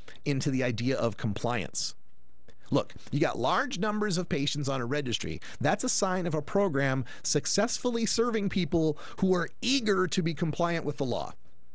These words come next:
Many of these patients are people who have been illegally using cannabis to treat themselves medically for years,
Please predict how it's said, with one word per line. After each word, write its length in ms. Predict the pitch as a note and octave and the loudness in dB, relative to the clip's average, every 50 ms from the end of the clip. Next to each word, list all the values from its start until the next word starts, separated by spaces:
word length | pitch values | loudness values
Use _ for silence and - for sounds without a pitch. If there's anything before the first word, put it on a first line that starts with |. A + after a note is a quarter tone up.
| - - - - - - - | -8 -8 -8 -8 -8 -6 -2
Many 440 | - B2 C#3 D3+ F#3 A3+ C4+ C#4+ D4 | 0 2 4 4 4 4 2 0 0
of 120 | D4 C4+ A3+ | 0 0 0
these 200 | A#3+ A#3 G#3+ - | 0 0 0 2
patients 720 | - A#3+ - A#3 A3 - - - - - - - - - - - - - - | 2 2 2 2 0 0 -2 -2 -2 -4 -4 -4 -4 -8 -8 -8 -6 -2 0
are 120 | D#3+ D#3 | 2 2
people 380 | D3+ - A3 A#3 A#3 - A3 - | 2 2 2 2 2 2 2 2
who 160 | - A3 F#3 | 4 4 4
have 200 | G3 F#3+ E3 D3 | 6 4 4 4
been 160 | E3+ F3+ F3 - | 2 2 2 2
illegally 560 | E3 E3+ D3 D3+ D#3+ G3 A#3 - D#4 B3 B3+ G#3 | 0 0 0 0 0 0 0 0 0 0 2 0
using 400 | F3 D#3 D3+ C3 C3+ C3 B2+ A2+ | 2 2 2 2 0 0 -2 0
cannabis 500 | - C#3 B2 A2 G#2+ G2+ G#2+ C3+ - - | 0 0 0 0 0 0 -2 -2 0 0
to 100 | - E3 | 0 0
treat 320 | - - - A3 A#3 - | 0 0 -4 -4 -2 0
themselves 400 | G#3 G#3+ G#3 - G#3 F#3+ E3+ D#3+ | 0 2 2 2 2 2 2 2
medically 440 | E3+ G3 A3+ D4+ D#4 - A#3 A3+ G#3+ | 2 0 0 0 -2 0 0 0 2
for 180 | - - B3 | 2 0 0
years, 500 | A3+ G#3 F#3+ A#3 D#4+ D#4 - F3+ A3+ A3 | 0 2 2 2 2 2 2 2 0 0